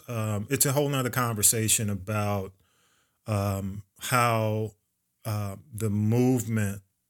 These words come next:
that's happening, whether or not that movement is inclusive in terms of, you know, when I was talking about the fact that, you know, folks who are oppressed need to see solidarity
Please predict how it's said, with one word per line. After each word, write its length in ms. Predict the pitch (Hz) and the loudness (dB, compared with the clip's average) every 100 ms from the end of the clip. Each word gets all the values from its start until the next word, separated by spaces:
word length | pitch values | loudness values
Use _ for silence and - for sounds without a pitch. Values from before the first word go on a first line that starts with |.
| _ _ _ | _ _ _
that's 240 | 117 104 - | 0 2 4
happening, 720 | 123 117 113 101 101 98 90 _ _ _ _ _ _ | 2 2 -2 -4 -4 -4 -10 _ _ _ _ _ _
whether 280 | 131 131 127 | 4 6 4
or 40 | |
not 340 | 120 117 110 - | 2 2 2 2
that 220 | 113 104 | -2 0
movement 720 | 107 113 120 110 110 98 98 - | 2 4 4 2 0 -2 -4 -4
is 180 | 113 98 | -2 0
inclusive 880 | 98 90 123 120 113 110 98 95 - _ _ - | -2 -2 0 2 2 0 -4 -12 -18 _ _ -4
in 140 | 117 | 0
terms 540 | 104 120 110 107 98 92 | 2 2 4 2 0 -2
of, 360 | 104 95 92 | -2 -4 -6
you 160 | 139 135 | 0 2
know, 140 | 120 113 | 2 0
when 280 | 117 117 | 0 0
I 60 | 117 | 2
was 120 | 110 | 2
talking 380 | - 113 101 107 | 2 0 0 -2
about 260 | 98 104 98 | 0 -2 -2
the 80 | |
fact 400 | 107 - 104 101 | -6 -4 -2 -4
that, 200 | - 101 98 - | -4 -6 -6 -4
you 140 | 107 | -2
know, 100 | 98 | -2
folks 320 | 90 117 104 | 0 0 2
who 160 | 123 110 | 2 2
are 300 | 104 95 92 _ _ _ - | 0 -2 -8 _ _ _ -10
oppressed 720 | - - 156 139 113 - - _ - | -10 2 4 6 6 4 2 _ 0
need 200 | 113 107 | 2 4
to 40 | |
see 280 | 107 - 110 | 4 6 6
solidarity 1000 | 104 123 104 98 120 135 117 101 101 95 | 4 4 2 2 6 6 4 -2 -4 -8